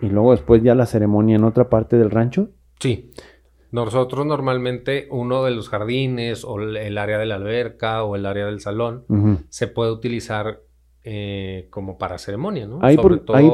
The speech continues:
Speaker 1: por, ahí, por ejemplo, discúlpame que te interrumpa. Ahí en ese caso, entonces, por ejemplo,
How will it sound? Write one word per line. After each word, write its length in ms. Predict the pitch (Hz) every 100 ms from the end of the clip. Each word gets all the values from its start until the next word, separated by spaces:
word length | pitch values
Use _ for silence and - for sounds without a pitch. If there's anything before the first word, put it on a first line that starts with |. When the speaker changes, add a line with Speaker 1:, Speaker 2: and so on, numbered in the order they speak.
| 175
Speaker 1:
por, 200 | 170 - _
ahí, 100 | 139
por 160 | 151 147
ejemplo, 260 | 156 160
discúlpame 440 | 143 156 147 139 117
que 120 | 107
te 160 | - 107
interrumpa. 540 | 101 113 127 113 104
Ahí 240 | 120 135 175
en 80 |
ese 200 | 185 175
caso, 240 | 151 151 160
entonces, 480 | 151 139 127 104 -
por 140 | 113
ejemplo, 440 | 117 113 98 -